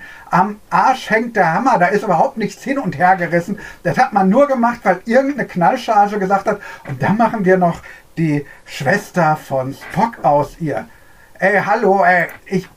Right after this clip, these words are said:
hab jetzt wirklich keine Probleme, dass man Geschichten umschreibt. Aber da habe ich wirklich nur noch gesessen und gesagt, „Leute, ernsthaft jetzt?“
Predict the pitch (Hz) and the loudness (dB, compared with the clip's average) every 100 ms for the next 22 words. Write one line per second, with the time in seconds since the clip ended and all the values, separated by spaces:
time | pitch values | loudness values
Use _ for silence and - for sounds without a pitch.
0 | - 160 220 269 214 202 208 139 - 170 | -8 -4 -2 -2 -2 0 0 -2 -2 0
1 | 233 - 208 170 185 214 180 - 180 170 | -2 -2 -2 0 0 0 0 0 -2 -2
2 | 202 202 - 175 175 165 - 113 107 - | -2 -4 -4 0 0 0 -4 -6 -8 -14
3 | - - - - - 190 - - - - | -20 -20 -20 -20 -4 0 0 -4 -10 -20
4 | - - 190 208 254 254 240 - - 190 | -20 -2 0 2 2 2 0 0 2 2
5 | 190 196 202 220 190 175 190 196 180 180 | 2 0 2 2 2 2 2 2 2 4
6 | 175 160 160 165 170 151 - - 147 156 | 4 2 0 0 0 -2 -4 -4 0 2
7 | 170 - - 160 151 - 151 143 139 - | 2 0 -2 -2 -2 -6 -2 -2 -4 -16